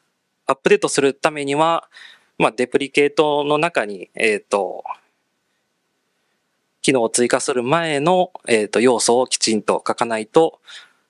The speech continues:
えー、まあ、エラーが出てしまいますっていうところで、えー、これは私、今でもなんかよくエラー起きて、毎回ちゃんとデプリケートを書いて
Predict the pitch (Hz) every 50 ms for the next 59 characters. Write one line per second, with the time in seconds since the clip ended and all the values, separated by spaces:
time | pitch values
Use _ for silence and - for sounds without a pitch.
0 | _ _ - 110 104 101 98 92 95 107 110 - 113 117 - 95 90 95 95 101
1 | 95 - 101 - - 107 104 95 95 101 104 - - _ - - 190 - 170 _
2 | _ - - _ _ - - - 110 104 101 101 104 95 - - - - - -
3 | - _ _ - 113 - - 143 143 143 139 - _ _ _ - - - - -
4 | 131 135 139 135 127 123 - 143 - - 139 - - - - - - - - -
5 | - 135 135 156 165 147 127 123 107 104 101 92 92 - - _ - - 131 117
6 | 113 - - 104 113 127 123 - - 107 98 95 - - - - - - - 135
7 | 123 123 113 107 98 98 101 - - - - 101 101 101 - - 117 117 117 117
8 | - 120 120 - - 131 123 - - 117 107 98 - - - - - - - _
9 | - - 107 - - - - - 107 - - 101 - - - 135 117 - 107 98
10 | 92